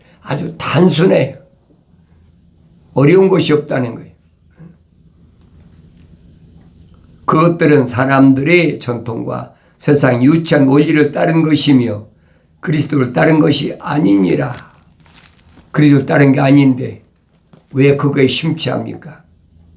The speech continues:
예? 허송세월하는 거예요, 허송세월. 자연인은 상관없어요. 하나님 형상을 안 닮은 사람은 상관없어요.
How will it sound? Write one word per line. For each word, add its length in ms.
예? 200
허송세월하는 960
거예요, 200
허송세월. 600
자연인은 600
상관없어요. 800
하나님 360
형상을 360
안 180
닮은 280
사람은 300
상관없어요. 640